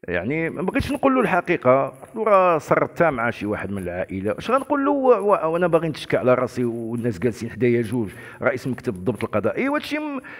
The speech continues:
مسجل بالكاميرات، و-، و-، وموظف ديال المخالفات جالس. إذن، ولكن مني جا هاد المرة ديال الإضراب على الطعام وجا النائب الأول ديال الوكيل العام،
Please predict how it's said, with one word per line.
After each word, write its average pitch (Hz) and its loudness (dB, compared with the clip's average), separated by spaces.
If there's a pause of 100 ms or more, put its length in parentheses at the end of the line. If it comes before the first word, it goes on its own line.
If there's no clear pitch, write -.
(140)
مسجل 226 -2
بالكاميرات، 233 4 (600)
و-، - -6
و-، 202 0
وموظف 185 4
ديال 151 4
المخالفات 110 -2
جالس. 98 -6
إذن، 160 0 (320)
ولكن 226 4
مني 220 -2
جا 165 2
هاد 147 4
المرة 135 0
ديال 107 0
الإضراب 104 -2
على 90 -4
الطعام 98 -2
وجا 104 -2
النائب 123 -2
الأول 113 -2
ديال 101 -2
الوكيل 98 -6
العام، 269 -4